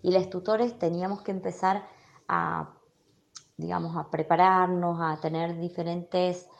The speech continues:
instancias de, de capacitación en febrero.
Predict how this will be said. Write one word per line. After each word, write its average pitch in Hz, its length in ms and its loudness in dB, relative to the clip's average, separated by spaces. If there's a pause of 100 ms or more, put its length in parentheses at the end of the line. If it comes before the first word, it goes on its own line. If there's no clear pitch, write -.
(240)
instancias 180 760 0
de, 160 420 0 (500)
de 170 120 0
capacitación 208 920 -2 (140)
en 214 220 2
febrero. 165 500 -6